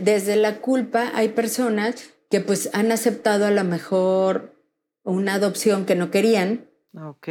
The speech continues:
Speaker 1: y después termina siendo un desastre.
Speaker 2: Ok.
Speaker 1: Termina siendo un desastre y terminan separados y terminan con unas broncas del tamaño del planeta. Porque la otra persona no estaba convencida y lo hizo, como te decía al principio, como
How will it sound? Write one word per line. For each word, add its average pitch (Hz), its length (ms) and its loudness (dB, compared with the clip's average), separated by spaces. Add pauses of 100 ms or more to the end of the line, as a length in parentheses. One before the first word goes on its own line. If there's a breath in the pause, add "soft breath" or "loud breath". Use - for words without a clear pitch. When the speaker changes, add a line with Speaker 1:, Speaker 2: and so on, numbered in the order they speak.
Speaker 1:
y 196 80 4
después 196 440 2
termina 220 580 2
siendo 190 480 0
un 151 220 0
desastre. 180 580 -2 (200)
Speaker 2:
Ok. - 340 -16 (400)
Speaker 1:
Termina 175 520 2
siendo 208 280 2
un 208 80 0
desastre 208 520 0
y 208 180 2
terminan 190 520 0
separados 170 680 0 (340 loud breath)
y 180 80 -4
terminan 208 480 2
con 214 220 2
unas 196 400 -4 (180)
broncas 185 600 -2
del 180 120 -2
tamaño 170 380 -2
del 175 100 2
planeta. 220 440 0 (420 loud breath)
Porque 214 400 4
la 190 200 4
otra 220 320 2
persona 254 720 2
no 214 380 2
estaba 247 360 0
convencida 214 600 4
y 196 140 2
lo 180 180 4
hizo, 214 400 2
como 202 280 0
te 175 100 -2
decía 165 320 2
al 180 60 -4
principio, 196 440 -2
como 165 280 0